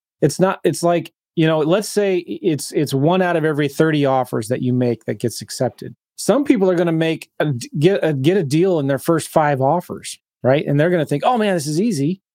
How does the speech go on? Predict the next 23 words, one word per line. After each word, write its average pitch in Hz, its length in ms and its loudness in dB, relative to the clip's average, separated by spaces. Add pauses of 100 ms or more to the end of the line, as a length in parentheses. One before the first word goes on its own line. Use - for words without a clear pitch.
But 160 180 2 (120)
over 190 340 4
time, 170 640 -2
as 151 240 0
you 147 100 2
build, 156 360 0
as 143 180 0
you 143 80 -2
treat 233 240 0
it 214 60 0
like 143 220 -2
a 139 40 0
business, 120 540 -4 (220)
you're 156 220 2
gonna 175 200 2
have 147 220 0
good 160 160 2
months, 185 280 0
you're 147 100 0
gonna 151 140 0
have 147 160 -2
bad 143 220 2
months. - 340 -12